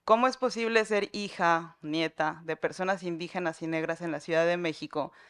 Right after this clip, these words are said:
sin los orígenes culturales, pero sí con las marcas racializadas de esos mismos orígenes?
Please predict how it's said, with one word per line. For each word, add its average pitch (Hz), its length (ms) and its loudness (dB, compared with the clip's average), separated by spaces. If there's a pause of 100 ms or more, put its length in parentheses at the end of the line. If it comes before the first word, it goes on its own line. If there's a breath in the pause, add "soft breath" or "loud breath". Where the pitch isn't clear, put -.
(240 soft breath)
sin 196 180 -2
los 180 140 2
orígenes 208 420 0
culturales, 165 840 4
pero 165 240 0
sí 208 200 -8
con 202 160 -2
las 160 140 2
marcas 165 300 2
racializadas 151 800 0
de 151 160 0
esos 156 240 -6
mismos 156 320 -8
orígenes? 165 560 -10